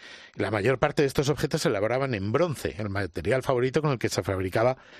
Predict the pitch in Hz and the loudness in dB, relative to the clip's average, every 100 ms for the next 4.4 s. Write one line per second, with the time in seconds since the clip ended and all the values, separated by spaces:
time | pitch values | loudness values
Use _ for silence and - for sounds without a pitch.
0 | - - 110 120 117 135 127 113 113 107 | -20 -4 -2 0 2 2 2 0 -2 0
1 | 104 107 92 80 73 69 - - - - | 0 0 -2 -4 -6 -10 -12 -20 -20 -8
2 | 104 92 101 98 113 117 123 - 123 113 | -4 -2 -2 0 0 0 0 -2 -2 -2
3 | 117 139 139 131 123 139 131 131 127 131 | 0 2 0 0 0 0 0 0 0 0
4 | 131 156 147 139 | 0 0 0 -4